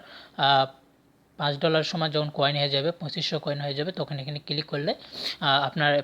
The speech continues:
PayPal-এর যে ইমেইল আছে, ওইটা আপনার চাইবে। তো তখন এটা করে দিলে আপনার, আহ, বাহাত্তর ঘন্টার মধ্যে আপনার অ্যাকাউন্টে তারা, আহ, ডলারটা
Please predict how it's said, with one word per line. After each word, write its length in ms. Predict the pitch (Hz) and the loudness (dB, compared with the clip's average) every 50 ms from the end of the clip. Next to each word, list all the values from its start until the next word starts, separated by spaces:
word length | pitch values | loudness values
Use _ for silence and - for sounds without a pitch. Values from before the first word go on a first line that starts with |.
| - | 2
PayPal-এর 600 | - 151 143 - 170 165 165 165 160 165 170 160 143 | 0 0 4 4 6 6 6 6 4 4 0 0 2
যে 280 | 147 151 151 143 147 - - | 4 6 6 6 4 2 -2
ইমেইল 300 | 180 160 165 165 160 151 | -2 0 2 4 4 4
আছে, 220 | 143 - - 156 | 2 2 2 0
ওইটা 280 | 151 143 - 160 139 127 | 0 2 4 4 4 4
আপনার 220 | - - 143 131 | 2 0 -6 -6
চাইবে। 360 | - - 147 127 127 139 180 | -2 0 0 2 2 2 0
তো 180 | - - 156 151 151 - - - | 0 0 -2 -2 -2 -8 -8 -4
তখন 240 | 160 143 - 160 147 | -4 -4 -2 -2 -4
এটা 180 | 139 135 165 | -2 -2 -4
করে 240 | - - 175 160 151 | -2 0 0 0 2
দিলে 200 | 151 185 180 160 | 2 4 4 4
আপনার, 320 | 135 - 151 139 135 127 - - - - - - - | 2 2 0 -2 -2 -4 -6 -10 -18 -20 -20 -10 -2
আহ, 220 | - 151 139 139 131 | 2 4 4 4 4
বাহাত্তর 380 | 135 139 147 - - 196 165 | 4 2 2 2 2 -2 0
ঘন্টার 280 | 147 156 151 151 151 139 | 0 0 0 0 0 0
মধ্যে 240 | 139 139 143 156 160 | 0 -2 0 2 2
আপনার 260 | 143 147 143 131 127 | 2 2 0 -2 -2
অ্যাকাউন্টে 480 | 127 123 - - 135 131 135 - 202 - - - - - - - - - - - - - - - - - - | -2 -4 -6 -6 -8 -6 -2 -2 -4 -4 -4 -16 -20 -20 -20 -20 -20 -20 -18 -18 -18 -18 -16 -20 -20 -4 0
তারা, 320 | 143 139 139 135 127 - - - - - - - - - - - - | 2 2 2 2 0 -2 -6 -14 -20 -20 -20 -20 -20 -20 -20 -12 -4
আহ, 280 | - 147 135 127 127 127 | 0 2 2 2 2 2
ডলারটা 480 | 143 135 135 135 - - - 170 190 | 2 0 0 0 -2 0 0 0 0